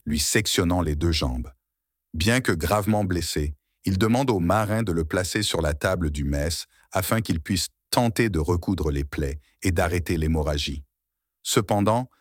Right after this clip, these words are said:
ces marins manquent d'expertise médicale, Videla étant le seul chirurgien à bord. Malgré leurs efforts, ils n'ont malheureusement pas pu le sauver et n'ont pu que retarder sa mort jusqu'à la fin de la bataille.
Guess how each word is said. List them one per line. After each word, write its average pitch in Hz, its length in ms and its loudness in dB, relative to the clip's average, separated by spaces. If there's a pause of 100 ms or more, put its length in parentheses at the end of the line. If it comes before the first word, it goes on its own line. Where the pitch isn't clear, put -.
ces - 200 -2
marins 98 300 2
manquent 107 340 2
d'expertise 82 840 -2
médicale, 76 560 -2 (320)
Videla 95 560 0 (240)
étant 95 280 -2
le 90 160 -2
seul 101 240 -2
chirurgien 95 580 -2
à 85 80 0
bord. 78 320 0 (280)
Malgré 120 380 2
leurs 117 260 0
efforts, 95 580 0 (280)
ils 135 160 2 (100)
n'ont 151 260 2
malheureusement 123 720 2
pas 101 180 0
pu 120 180 0
le 107 100 0
sauver 82 460 0 (240)
et 101 120 0 (120)
n'ont 117 280 2
pu 127 340 0
que 107 120 -2
retarder 87 520 0
sa 82 160 -2
mort 90 260 0
jusqu'à 85 360 -4
la 73 120 -2
fin 85 160 -4
de 80 120 0
la 76 120 0
bataille. 71 540 -4